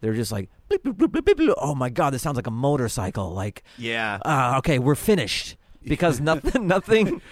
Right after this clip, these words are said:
Speaker 1: nothing like it had maybe come before it.
Speaker 2: I
Speaker 1: Like,
Speaker 2: don't
Speaker 1: the
Speaker 2: think
Speaker 1: tones
Speaker 2: so.
Speaker 1: were so new
Speaker 2: Sure.
Speaker 1: that, that they're not trying to craft, like, a, uh, Brian Wilson,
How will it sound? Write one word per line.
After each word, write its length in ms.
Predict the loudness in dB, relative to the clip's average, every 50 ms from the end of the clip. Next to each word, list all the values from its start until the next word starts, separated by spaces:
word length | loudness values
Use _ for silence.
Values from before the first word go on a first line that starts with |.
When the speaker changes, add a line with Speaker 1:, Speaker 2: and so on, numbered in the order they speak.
| -16 -16 -12 -6
Speaker 1:
nothing 480 | -4 -2 2 2 0 2 0 -2 -4 -2
like 320 | -2 0 0 0 2 0
it 100 | -2 0
had 160 | 0 0 0
maybe 220 | -2 -2 -4 -4 -4
come 320 | -4 -4 -4 -4 -4 -4
before 420 | -4 -6 -2 0 2 2 4 4 2
it. 100 | 2 2
Speaker 2:
I 40 |
Speaker 1:
Like, 60 | 2 2
Speaker 2:
don't 80 | 2 2
Speaker 1:
the 60 | 2
Speaker 2:
think 120 | 2 2 4
Speaker 1:
tones 340 | 4 4 4 4 2 0
Speaker 2:
so. 60 | 0 -2
Speaker 1:
were 80 | -2
so 260 | -2 -2 -2 -2 0
new 340 | 0 -2 -2 0 0 0 0
Speaker 2:
Sure. 300 | 0 0 0 0 -2 -4 -6 _ _ _ -12 -8
Speaker 1:
that, 300 | -6 -4 -4 -6 -6 -10 -14
that 200 | -8 -6 -6 -4
they're 120 | -2 -4 -2
not 220 | -2 -2 -4 -4
trying 240 | -6 -8 -6 -6 -4
to 60 | -6
craft, 500 | -8 -8 -10 -6 -4 -2 -2 -2 -4 -4
like, 120 | -8 -6 -4
a, 200 | -4 -4 -4 -4 -8 -12 -20 -20 -20 _ _ _ _ _ -20 -20 -14 -8
uh, 440 | -6 -4 -4 -4 -4 -4 -6 -8 -8
Brian 380 | -6 -4 -4 -4 -2 -4 -4 -2
Wilson, 600 | -2 -2 -4 -4 -6 -6 -6 -6 -6 -6 -8